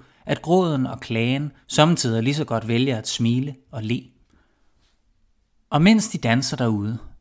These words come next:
krop ved krop, hoved ved hoved, par ved par, vuggende, glidende, bølgende, boblende, hen over projektører og tobakstoger,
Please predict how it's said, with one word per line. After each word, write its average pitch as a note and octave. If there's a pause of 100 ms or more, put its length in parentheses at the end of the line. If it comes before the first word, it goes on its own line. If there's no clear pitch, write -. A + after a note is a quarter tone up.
(100)
krop B2
ved A2
krop, - (480)
hoved B2+
ved A#2+
hoved, A2+ (400)
par B2+
ved A#2+
par, - (520)
vuggende, B2+ (360)
glidende, B2+ (300)
bølgende, B2+ (480)
boblende, A#2+ (320)
hen D#3
over C3
projektører B2+
og A2
tobakstoger, A#2